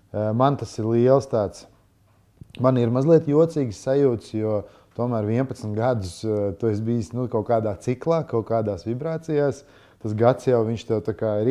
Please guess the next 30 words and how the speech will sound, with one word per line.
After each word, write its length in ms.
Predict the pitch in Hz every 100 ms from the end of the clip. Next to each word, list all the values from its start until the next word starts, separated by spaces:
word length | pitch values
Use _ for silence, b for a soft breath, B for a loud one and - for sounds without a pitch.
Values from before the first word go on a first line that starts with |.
| 151
iestrādājies, 760 | - 117 107 101 95 95 90
nu, 100 | 123
tā 120 | 113 -
kā 380 | 104 92 92 -
tāda 200 | 104 95
sajūta, 280 | 123 117 -
ka 80 |
tev 200 | 95 101 98
ķermenis 440 | 120 127 127 98
pilnīgi 360 | - 92 92 90
jau 120 | 92 92
gatavs 460 | 107 113 92 -
ir, 120 | 95 76 B B B
ir 100 | 101
konkrētiem 560 | 95 120 135 120 110 107
notikumiem, 560 | 147 - - 120 117
un 100 | 117
viņi 180 | 127 135
nenotiek, 600 | 139 127 85 80 82 82
jo 220 | 90 90
katru 300 | 87 113 101
gadu 180 | 101 117
trīspadsmitā 400 | 110 113 - 101
maijā 300 | 98 110 120 107
mēs 200 | 90 107
atklājam 380 | 104 104 95 82 b b b b
sezonu, 640 | - 147 151 135 113 101
un 40 | 95
šogad, 640 | - 123 117 113 107 95
eh, 460 | 101 98 92 90